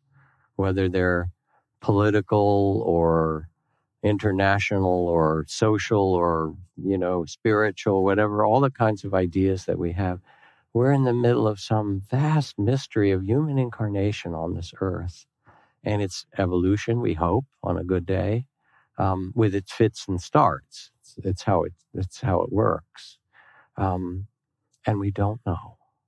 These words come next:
But what we can do is begin to find a trust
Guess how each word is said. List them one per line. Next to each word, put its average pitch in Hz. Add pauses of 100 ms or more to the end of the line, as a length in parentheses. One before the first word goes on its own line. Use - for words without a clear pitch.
(1500)
But 98
what 104
we 107
can 127
do 87 (480)
is 90
begin 98
to 101
find 92
a 85
trust -